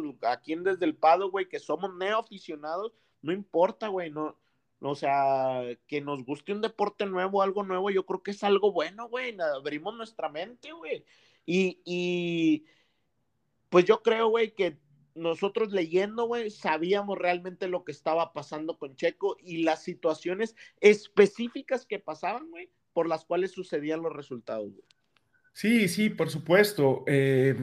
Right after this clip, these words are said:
Speaker 2: el, el tener muchos años de, de ver un deporte te, te abre un panorama muy grande y te da un, una base muy fuerte y muy sólida para poder juzgar o poder emitir una opinión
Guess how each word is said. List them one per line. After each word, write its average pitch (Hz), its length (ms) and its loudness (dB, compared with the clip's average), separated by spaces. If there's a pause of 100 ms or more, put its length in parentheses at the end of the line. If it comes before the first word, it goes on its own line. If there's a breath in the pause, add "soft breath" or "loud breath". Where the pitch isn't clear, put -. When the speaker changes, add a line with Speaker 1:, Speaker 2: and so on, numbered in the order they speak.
(180)
Speaker 2:
el, 143 220 4
el 139 240 2
tener 151 300 4
muchos 170 320 2
años 170 240 4
de, 139 420 4
de 117 640 2
ver 135 200 8
un 160 120 2
deporte 165 420 2
te, 143 200 0
te - 160 4
abre 147 180 8
un 170 120 2
panorama 156 420 4
muy 156 220 -2
grande 143 460 4
y 131 80 0
te 127 140 0
da 127 200 4
un, 135 320 0
una 143 220 4
base 143 300 2
muy 147 240 0
fuerte 143 460 4
y 135 60 2
muy 135 180 0
sólida 139 480 0
para 135 340 2 (440 loud breath)
poder 139 240 4
juzgar 139 520 2
o 131 140 2
poder 127 300 2
emitir 135 320 0
una 135 180 0
opinión 131 500 -2